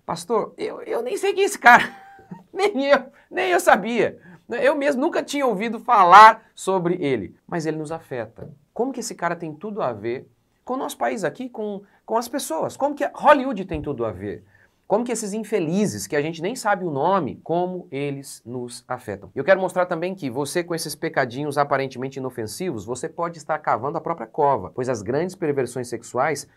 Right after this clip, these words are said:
começam pequenas. Então vamos lá, curta, comente, se inscreva, bora pra mais um vídeo. Gente, eu vou mostrar aqui pra vocês agora um trechinho do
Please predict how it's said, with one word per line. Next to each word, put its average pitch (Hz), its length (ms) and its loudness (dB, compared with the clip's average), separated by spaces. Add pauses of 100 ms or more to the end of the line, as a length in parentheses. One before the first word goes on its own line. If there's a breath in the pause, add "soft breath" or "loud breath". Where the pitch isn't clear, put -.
(100)
começam 170 500 -6 (280)
pequenas. 95 800 -14
Então 190 100 -6
vamos 185 160 -2
lá, 98 240 -6
curta, 147 240 -8
comente, 123 240 -12
se 120 60 -10
inscreva, 123 420 -10 (200)
bora 117 440 0 (120)
pra 113 120 -8
mais 104 220 -8
um 107 80 -12
vídeo. - 340 -20 (100)
Gente, 208 360 0
eu 220 180 0
vou 220 180 4
mostrar 156 380 -2
aqui 131 160 -8
pra 120 100 -8
vocês 113 260 -8
agora 117 440 -6 (720)
um 170 100 -8
trechinho 185 680 -8 (380)
do 120 540 -4